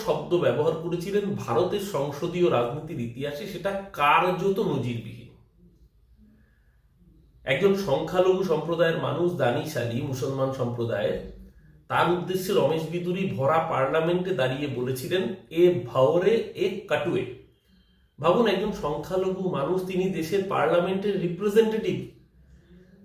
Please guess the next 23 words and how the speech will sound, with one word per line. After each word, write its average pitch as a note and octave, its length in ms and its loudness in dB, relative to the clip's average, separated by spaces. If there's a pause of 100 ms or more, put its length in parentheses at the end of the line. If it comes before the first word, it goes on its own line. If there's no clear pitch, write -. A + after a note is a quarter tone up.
দেশের F3+ 360 6
আইন G3 380 2
প্রণেতা, G3 680 -2 (540)
তাকে A#3 400 2
বলা D#3+ 280 2
হচ্ছে, G3+ 400 -2
সে F#3 280 0
যেহেতু F3+ 400 0
মুসলমান, G3 600 0
তাকে F3+ 240 0
বলা D3 240 0
হচ্ছে - 340 0
এ F3 340 -2
কাটুয়ে। C3 400 0 (1400)
বলছে A#3 400 6
কে? C4 400 -2 (100)
বিজেপির A3 440 -2
সাংসদ F#3 680 0
রমেশ E3+ 460 2
বিদুরী। G3+ 360 -2
শুধু A3 280 -4
তাই G#3 360 4
নয়, C3+ 400 2